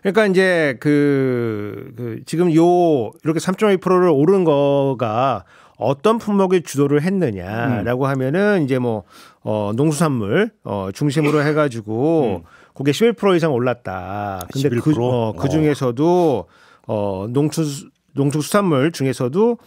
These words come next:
Speaker 1: 농산물이 이십 프로 이상 올라가지고
Speaker 2: 음.
Speaker 1: 어, 이게 이제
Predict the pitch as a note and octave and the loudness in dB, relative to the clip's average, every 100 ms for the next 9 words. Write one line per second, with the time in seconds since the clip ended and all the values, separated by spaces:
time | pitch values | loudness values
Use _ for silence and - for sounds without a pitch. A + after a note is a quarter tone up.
0 | _ - C#3 D3+ E3+ D#3+ D#3 E3+ D#3+ C3+ | _ -4 0 2 2 2 4 4 4 2
1 | C#3+ E3+ - D3+ C3 A#2 A2+ A2 G#2 F#2 | -2 -4 -2 -2 -2 -4 -4 -6 -10 -10
2 | C#3+ D#3+ D#3 A#2 E2+ - - _ _ G2+ | -2 0 2 0 -4 -12 -20 _ _ -8
3 | G2 F#2+ F#2+ F#2 F#2 F#2+ A2+ B2+ C#3 A#2+ | -6 -6 -8 -10 -10 -10 -6 -2 0 0
4 | A#2+ A#2 A2 G2 F#2 F#2 | -2 -2 -2 -6 -8 -12